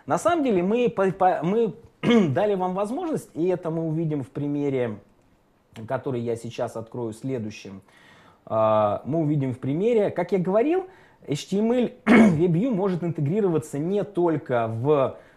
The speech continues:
а, замл, что, в принципе, вполне естественно, потому что, ну, зачем придумывать свой рендер H T M L, когда уже есть идеальный рендер H T M L в виде Internet Explorer одиннадцатого. Мы позволили, мы позволяем его вставлять в H T M L JavaScript приложение. Здесь вы видите H T M L JavaScript приложение, которое,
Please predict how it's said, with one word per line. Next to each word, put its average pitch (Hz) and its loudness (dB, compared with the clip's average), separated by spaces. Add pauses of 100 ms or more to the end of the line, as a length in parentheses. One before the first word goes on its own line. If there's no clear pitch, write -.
(140)
а, 110 -2
замл, 277 2
что, 170 -2
в - -10
принципе, 180 -2
вполне 180 0
естественно, 240 -6
потому 151 -4
что, - -10
ну, 180 -4
зачем 208 0
придумывать 170 -2
свой 151 0
рендер 143 0
H 127 -6
T 160 -8
M 202 -6
L, 277 -2
когда 143 0
уже 147 0
есть 165 -2
идеальный 139 0
рендер 131 -2
H - -10
T 156 -6
M 190 -4
L 190 2
в 123 -4
виде 131 0 (420)
Internet 151 0
Explorer 156 2
одиннадцатого. 120 -4 (280)
Мы 214 0
позволили, 190 2
мы 156 0
позволяем 151 2
его 160 0
вставлять 147 0
в 135 0
H - -8
T 151 -2
M 160 -2
L 160 0
JavaScript 139 -2
приложение. 120 -4
Здесь 233 -6
вы 196 -2
видите 175 -4
H - -10
T 185 -8
M 180 -4
L 170 -4
JavaScript 151 -2
приложение, 101 -6
которое, 135 0